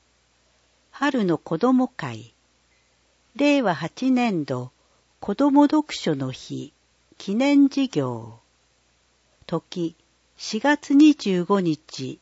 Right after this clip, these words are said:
土曜、十四時から十五時。ところ、上等図書館多目的室、中央三の五の四十五、上等区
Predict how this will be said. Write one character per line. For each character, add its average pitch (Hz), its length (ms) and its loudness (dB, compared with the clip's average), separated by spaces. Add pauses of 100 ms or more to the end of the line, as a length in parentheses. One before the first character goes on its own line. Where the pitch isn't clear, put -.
土 160 180 -2
曜、 165 440 -4 (520)
十 269 340 2
四 294 140 4
時 185 160 -4
か 135 160 -6
ら 135 160 -4
十 196 300 -2
五 196 180 0
時。 120 340 -14 (760)
と 165 140 -4
こ 214 180 -2
ろ、 165 300 -2 (760)
上 285 320 4
等 285 260 2
図 277 200 -2
書 - 180 -4
館 147 300 -2
多 - 180 -4
目 247 300 -2
的 233 340 -6
室、 - 480 -16 (380)
中 285 340 4
央 180 500 2 (100)
三 269 440 4
の 277 120 6
五 277 160 4
の 190 160 2
四 208 360 2
十 127 340 -6
五、 120 260 -8 (880)
上 285 260 4
等 285 360 2
区 - 400 -6